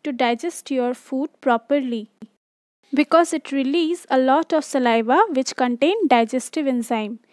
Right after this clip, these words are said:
and those enzyme help to break down large food particles into smaller particles. Now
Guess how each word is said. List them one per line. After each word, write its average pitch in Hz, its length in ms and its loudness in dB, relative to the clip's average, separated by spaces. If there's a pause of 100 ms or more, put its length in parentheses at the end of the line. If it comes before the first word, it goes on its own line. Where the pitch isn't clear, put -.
(320)
and 294 300 2
those 381 300 4
enzyme 254 560 -2
help 302 440 -2
to 359 160 0
break 254 400 -2
down 247 300 0 (160)
large 247 400 4
food 277 340 -4
particles 247 840 -2 (100)
into 254 320 -2
smaller 247 520 -2 (220)
particles. 233 680 -4 (840)
Now 349 280 4